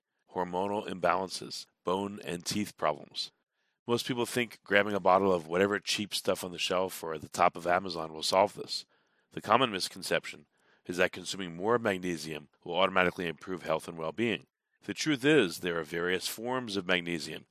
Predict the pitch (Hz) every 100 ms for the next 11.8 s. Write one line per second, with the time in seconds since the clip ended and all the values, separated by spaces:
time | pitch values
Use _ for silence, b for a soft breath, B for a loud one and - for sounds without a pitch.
0 | - 113 - 110 90 87 - 85 80 78
1 | 95 90 92 87 - 85 82 82 78 90
2 | 104 78 78 - _ - - 87 85 80
3 | 78 76 78 - 85 82 - - - -
4 | - _ _ - 131 - 147 127 110 95
5 | - 143 143 98 85 - _ _ - 90
6 | 87 95 104 110 - 101 90 87 80 80
7 | 82 80 76 71 - _ 104 107 110 110
8 | 101 92 - 98 - 90 80 - 139 -
9 | 80 - 104 98 104 101 90 92 85 78
10 | 85 82 - - 87 90 90 - 78 80
11 | - 92 - 82 82 71 - -